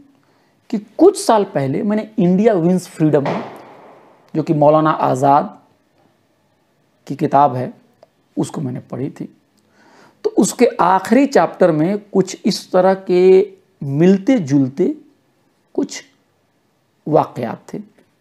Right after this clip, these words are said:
दिमाग पे मैंने जोर डाला, बातें सारी याद होने लगी। फिर मैंने एक बार किताब को भी देखा, एक बार फिर एक आखिरी चैप्टर है उस किताब में,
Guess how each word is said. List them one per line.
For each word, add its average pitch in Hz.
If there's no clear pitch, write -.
दिमाग 131
पे -
मैंने 127
जोर 139
डाला, 170
बातें 127
सारी 127
याद 147
होने 170
लगी। 180
फिर 180
मैंने 165
एक 165
बार 151
किताब 156
को 170
भी 165
देखा, 160
एक 135
बार 143
फिर 180
एक 156
आखिरी 170
चैप्टर 165
है 165
उस 156
किताब 147
में, 151